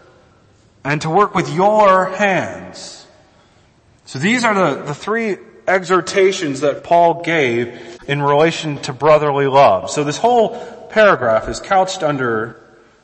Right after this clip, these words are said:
the issue of brotherly love. I mean, these are really fascinating, aren't they? Think about those.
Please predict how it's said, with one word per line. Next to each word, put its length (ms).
the 80
issue 240
of 460
brotherly 520
love. 560
I 80
mean, 220
these 260
are 120
really 300
fascinating, 1040
aren't 240
they? 340
Think 280
about 260
those. 640